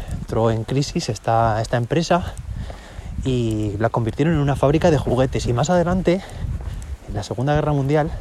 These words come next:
con, bueno, pues con, por la escasez de, de madera,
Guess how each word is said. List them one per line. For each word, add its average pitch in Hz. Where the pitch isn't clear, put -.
con, 123
bueno, 139
pues 113
con, 120
por 117
la 107
escasez 120
de, 123
de 123
madera, 160